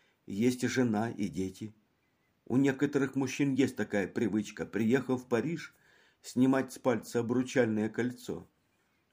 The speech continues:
Видимо, в этих делах у неё был определённый опыт. И каким же образом вы удостоверились, что он не женат? Он не женат, правда?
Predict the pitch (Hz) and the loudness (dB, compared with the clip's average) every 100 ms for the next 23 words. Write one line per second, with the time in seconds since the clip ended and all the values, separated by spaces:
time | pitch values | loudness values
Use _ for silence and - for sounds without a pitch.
0 | _ 113 135 139 135 143 143 123 120 139 | _ 0 2 2 4 4 2 2 4 4
1 | 160 127 - 120 117 127 135 113 131 127 | 4 0 -4 -2 2 2 2 2 2 2
2 | 120 127 117 127 123 123 120 - 120 90 | 2 0 2 4 4 4 0 0 0 -2
3 | 71 - _ _ _ _ _ _ _ - | -8 -12 _ _ _ _ _ _ _ -20
4 | - - - 90 104 127 127 165 151 156 | -20 -20 -4 -2 2 2 2 0 0 0
5 | 147 139 135 110 117 117 117 110 110 120 | 0 0 0 -2 0 0 0 0 0 0
6 | 110 123 117 110 - - - 117 113 107 | 4 2 2 -2 -6 -14 -2 0 2 4
7 | 107 98 110 82 - - _ _ _ _ | 2 2 0 -2 -6 -20 _ _ _ _
8 | _ _ _ _ _ _ _ _ _ _ | _ _ _ _ _ _ _ _ _ _
9 | _ 117 120 123 127 131 127 175 202 - | _ -2 2 4 4 4 4 4 0 0
10 | 127 160 117 - | 0 2 -2 -10